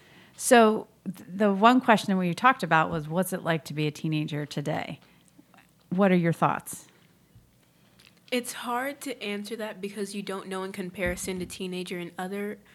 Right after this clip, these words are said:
Speaker 2: times, but you can tell that there is a huge gap and difference with the age of social media. So that can definitely add pros and cons to the teenage experience. But I think it really depends on your perspective and your view on it. But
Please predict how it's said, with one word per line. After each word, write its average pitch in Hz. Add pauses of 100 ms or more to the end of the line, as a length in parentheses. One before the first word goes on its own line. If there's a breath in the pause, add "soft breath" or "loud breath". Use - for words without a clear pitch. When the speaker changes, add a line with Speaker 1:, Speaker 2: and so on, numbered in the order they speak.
(280 soft breath)
Speaker 2:
times, 208
but 185 (140)
you 208
can 214
tell 233
that 214
there 190
is 185
a 180
huge 180
gap 180
and 175
difference 175
with 180
the 196
age 175
of 180
social 175
media. 165 (500 loud breath)
So 208
that 196
can 202
definitely 208
add 180
pros 185
and 175
cons 175
to 190
the 170
teenage 175
experience. 202 (1000 soft breath)
But 214
I 208
think 220
it 208
really 202
depends 196
on 180
your 180
perspective 175
and 175
your 170
view 165
on 202
it. -
But 180